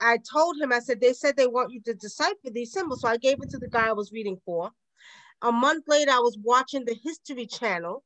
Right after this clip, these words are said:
and they were showing you, I think it was Su-, Sumerian text. I don't know if it was the, um, Epic of Gilgamesh or,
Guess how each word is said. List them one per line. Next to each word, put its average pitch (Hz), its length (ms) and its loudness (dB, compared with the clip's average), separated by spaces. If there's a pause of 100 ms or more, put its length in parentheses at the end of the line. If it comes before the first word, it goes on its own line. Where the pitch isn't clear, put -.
(460)
and 247 180 2
they 247 100 10
were 240 120 6
showing 302 520 0
you, 277 260 -2
I - 40 -6 (100)
think 311 200 -8
it 302 80 -10
was 285 120 -6
Su-, 240 240 -2
Sumerian 285 720 -2
text. 247 320 -4
I 233 40 -2
don't 254 140 0
know 247 140 4
if 214 80 0
it 214 140 -2
was 208 140 -6
the, 196 200 -6
um, 160 340 -4 (1040)
Epic 262 280 -4
of 233 100 -8
Gilgamesh 294 720 4
or, 226 480 6